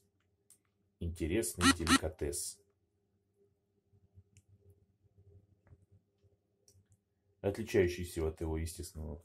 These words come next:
от его обычного рациона, но тем не менее полезный, так как, согласно исследованию, в фекалиях капского варана были найдены остатки раковин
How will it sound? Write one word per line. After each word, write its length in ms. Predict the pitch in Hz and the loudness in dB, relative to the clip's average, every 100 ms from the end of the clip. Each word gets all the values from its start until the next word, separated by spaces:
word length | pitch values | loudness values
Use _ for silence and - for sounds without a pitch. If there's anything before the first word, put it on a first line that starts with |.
| _ - - | _ -20 -12
от 180 | - 85 | -10 -6
его 300 | 87 87 87 | 0 4 6
обычного 520 | 98 95 92 - 78 76 | 6 4 0 -4 -4 -4
рациона, 480 | - 98 175 190 - | -2 -2 -2 -4 -2
но 120 | 107 | -2
тем 220 | - 101 | 0 0
не 80 | 98 | 2
менее 240 | 123 127 | 2 0
полезный, 440 | - 85 80 80 76 | 2 2 2 -2 -4
так 240 | 82 80 | -2 -2
как, 300 | - 73 - _ _ - - - - - - | -4 -8 -12 _ _ -20 -20 -20 -20 -20 -10
согласно 420 | - 104 95 - | -2 4 4 4
исследованию, 640 | 87 127 147 139 127 117 127 | -2 -2 -2 -2 -4 -6 -8
в 100 | - | -12
фекалиях 720 | 92 - 82 85 80 - - _ _ _ _ _ _ _ _ _ _ _ _ _ _ _ _ _ _ _ - | -12 -2 2 2 0 -4 -18 _ _ _ _ _ _ _ _ _ _ _ _ _ _ _ _ _ _ _ -4
капского 360 | - 85 - 80 | 0 0 0 2
варана 400 | 85 120 127 104 | 4 4 2 -2
были 280 | 80 95 82 | 0 2 2
найдены 380 | 104 120 104 | 2 0 0
остатки 720 | 85 82 - 95 - 87 85 - _ _ _ _ _ | -2 -2 -2 -2 -2 -4 -4 -6 _ _ _ _ _
раковин 800 | 82 90 113 - 85 87 90 | 0 2 2 0 0 0 -2